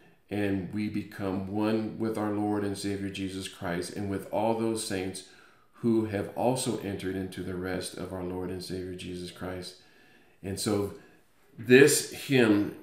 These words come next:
teaches in a very beautiful way the doctrine of Christ,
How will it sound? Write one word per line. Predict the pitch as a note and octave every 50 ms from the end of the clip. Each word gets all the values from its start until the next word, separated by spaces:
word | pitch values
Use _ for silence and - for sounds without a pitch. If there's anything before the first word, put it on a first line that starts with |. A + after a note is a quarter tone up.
| - - - - _ _ -
teaches | - - D3 C#3+ C#3 - C#3 C3 B2+ B2 -
in | A#2 A2 G#2
a | G2 G2
very | F#2+ F#2+ G2 A#2 A#2+ A#2+ A#2+ A#2+ A#2 A2 A2 A2 A2 - - - - - - - - _ _ _
beautiful | - A#2 A2+ A#2+ C3 C#3+ C3 B2 - - G#2+ G2 F#2
way | F2+ F#2 F#2+ F#2 F#2 F#2 F2+ F2+ F2+ F2+ F2+ F#2 F#2 - - - - - - _ _ _ -
the | - - F#2+ G2+ G2 G2 G2 F#2 F2
doctrine | - - G2+ G#2 A2 A2 A2 - A#2 A2+ A2
of | G#2+ G#2+ -
Christ, | - - F#2+ F2+ F2+ F2+ F2+ F2 F2 - - -